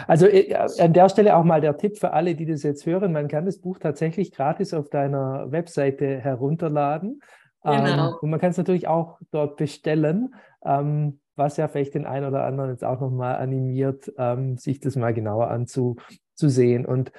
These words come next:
Speaker 1: ich, ich finde es ganz spannend, was du jetzt gerade gesagt hast, ne, mit, ähm, es gibt ganz viele Menschen, die im Hams-, Hamsterrad rennen und die,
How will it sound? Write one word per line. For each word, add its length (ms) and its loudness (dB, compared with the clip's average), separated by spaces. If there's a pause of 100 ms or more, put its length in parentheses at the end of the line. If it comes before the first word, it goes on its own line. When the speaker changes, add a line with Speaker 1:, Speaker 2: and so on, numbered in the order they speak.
(260)
Speaker 1:
ich, 240 -4
ich 180 -2
finde 260 4
es 100 0
ganz 220 4
spannend, 340 4
was 160 4
du 80 0
jetzt 160 -4
gerade 240 4
gesagt 380 0
hast, 160 -2
ne, 100 0
mit, 340 0
ähm, 300 -2
es 180 -4
gibt 180 -8
ganz 220 2
viele 240 0
Menschen, 460 -2
die 160 -6
im 120 -2
Hams-, 400 -6
Hamsterrad 760 0
rennen 540 0
und 360 -4
die, 320 -2